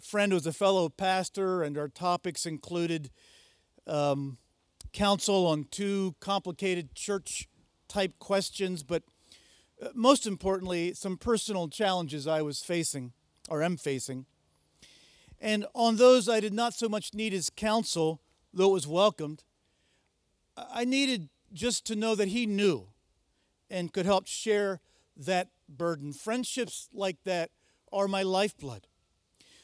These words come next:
This particular friendship spans forty plus years, and this friend has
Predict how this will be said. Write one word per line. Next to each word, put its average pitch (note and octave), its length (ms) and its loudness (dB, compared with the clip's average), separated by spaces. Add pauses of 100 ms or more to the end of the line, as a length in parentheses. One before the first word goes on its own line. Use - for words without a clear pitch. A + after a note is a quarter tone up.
(140)
This G#3 160 -2
particular G#3 560 -4
friendship G3+ 480 -4
spans G3+ 460 -2
forty A#3+ 400 2
plus - 500 0
years, G3+ 540 0 (840)
and G3+ 160 -6
this G#3+ 160 2
friend A3+ 440 0
has G3 440 0